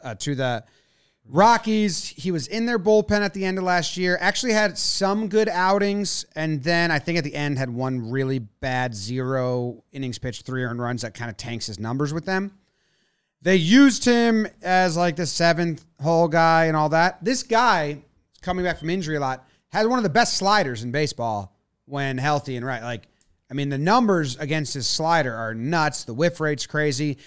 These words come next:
He is a free agent after this year. Have him pitch himself into a trade and be, you know, go to a team and be, uh, a playoff slider bullpen guy. I think that could be fun.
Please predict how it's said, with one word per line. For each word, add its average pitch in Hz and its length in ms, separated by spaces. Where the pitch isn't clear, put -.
He 247 480
is 165 120
a 151 60
free 151 220
agent 123 440
after 135 240
this 120 240
year. 135 300
Have 214 280
him 208 220
pitch 180 240
himself 165 380
into 160 200
a 143 60
trade 143 500
and 147 180
be, 170 500
you 165 120
know, 147 120
go 160 240
to 190 120
a 190 60
team 170 500
and 151 160
be, 165 300
uh, 165 440
a - 60
playoff 180 500
slider 190 440
bullpen 170 480
guy. 85 260
I 127 80
think 165 140
that 185 120
could 214 100
be 240 100
fun. 233 380